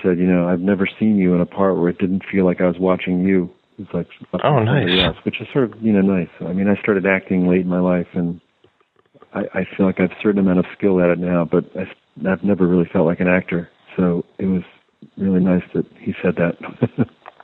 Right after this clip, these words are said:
Speaker 2: Yeah, I was curious, how did you get into acting anyway?
Speaker 1: Um, I was living in a con-, well, there's a lot of different ways I got into it, but I was living in a commune in Boston when I was twenty-three or four,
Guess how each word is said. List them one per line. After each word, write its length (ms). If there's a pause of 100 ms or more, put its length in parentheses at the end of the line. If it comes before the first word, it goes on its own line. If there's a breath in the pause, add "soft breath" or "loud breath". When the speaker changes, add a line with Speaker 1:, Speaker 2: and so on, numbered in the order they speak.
(1160 loud breath)
Speaker 2:
Yeah, 100
I 40
was 120
curious, 260
how 120
did 200
you 80
get 200
into 300
acting 360
anyway? 440 (680 loud breath)
Speaker 1:
Um, 600 (320)
I 200
was 220 (100)
living 340
in 80
a 60 (260)
con-, 320
well, 220
there's 240
a 40
lot 140
of 40
different 320
ways 260
I 40
got 140
into 200
it, 60
but 120 (500 loud breath)
I 60
was 80
living 160
in 60
a 40
commune 500
in 120
Boston 560 (220)
when 180
I 80
was 160 (440)
twenty-three 460
or 180
four, 380